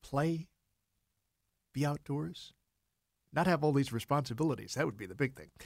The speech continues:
But anyway, one of the things that happens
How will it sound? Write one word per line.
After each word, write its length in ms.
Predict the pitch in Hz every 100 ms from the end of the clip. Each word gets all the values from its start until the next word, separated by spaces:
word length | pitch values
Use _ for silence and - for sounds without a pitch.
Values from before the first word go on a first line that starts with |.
| - - -
But 80 |
anyway, 240 | 175 127 92 - - - - _ _ _
one 180 | 139 196
of 120 | 202
the 80 | 160
things 540 | - 143 131 113 - -
that 160 | 104
happens 880 | 98 113 107 95 87 - - - -